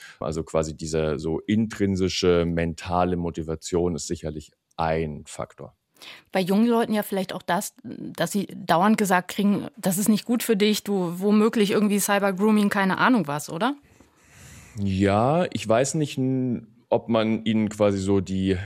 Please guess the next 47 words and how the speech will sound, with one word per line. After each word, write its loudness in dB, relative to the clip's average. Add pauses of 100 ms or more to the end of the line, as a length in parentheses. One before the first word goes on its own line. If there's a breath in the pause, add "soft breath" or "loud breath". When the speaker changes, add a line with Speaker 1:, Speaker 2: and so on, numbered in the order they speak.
(100)
Speaker 1:
die -2
Fähigkeit 2
absprechen 0
sollte, 2
da 2
für -2
sich -6
selbst 0
zu 0
urteilen. 0
Ich -8
bin -2
nicht -2
sicher, 0
ob -4
das -2
nur 2
daran 0
liegt, -2
dass -4
ihnen -4
das -6
Speaker 2:
Hm. 0
Speaker 1:
Eltern 0
und -4
besorgte 0
Lehrerinnen 2
und -4
Lehrer 2
sagen. 0
Ich -12
glaube, 2
dass -6 (120)
die -6
meisten -2
Teenager 0
durchaus 0
schon -4
wissen, -2 (360 loud breath)
dass -2
ihnen -2
das -4
möglicherweise 0
auch -4
nicht -6
gut -2
tut, -4